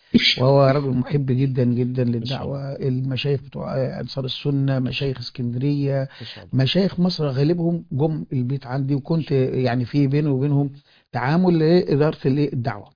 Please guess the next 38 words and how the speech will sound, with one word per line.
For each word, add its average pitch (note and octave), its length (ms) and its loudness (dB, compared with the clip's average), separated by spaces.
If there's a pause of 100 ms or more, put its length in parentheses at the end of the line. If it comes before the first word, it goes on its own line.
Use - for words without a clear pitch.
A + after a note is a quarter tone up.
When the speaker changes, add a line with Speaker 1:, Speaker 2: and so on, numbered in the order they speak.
(180)
Speaker 2:
تبارك C3 320 -10
الله، G#2+ 160 -16
ما A2 80 -10
شاء - 180 -18
الله. F#2 160 -8
Speaker 1:
ما D#3 260 6
سمعت D#3 420 2
مثل B2+ 260 -4
أبي B2 220 -6
إسحاق. - 440 -16 (260)
Speaker 2:
نعم، G2+ 120 -12
ما G2+ 80 -16
شاء F#2+ 180 -18
الله. A#2+ 440 -4
Speaker 1:
ربما D#3 300 2
كان D#3 380 2
من C3+ 180 2
أصغرهم B2+ 560 0
سنا D#3+ 520 -2
في A#2 200 -4
هذا B2+ 200 -4
الوقت B2+ 400 -2
في A2+ 220 -6 (100)
سنة B2+ 180 -4
تمانية، B2 440 -2 (140)
تسعة C3 220 -6
وثمانين، B2+ 460 -2
تسعين، C3 440 -6 (380)
في - 100 -12
بداية B2 320 4
ما A#2+ 80 -2
بدأ B2+ 240 0
يجي B2+ 220 -4
مسجد B2 300 -4
الرحمة، D3+ 420 -8
Speaker 2:
نعم. A#2 200 -10 (200)
Speaker 1:
إلا D3+ 400 2
إنه E3+ 440 2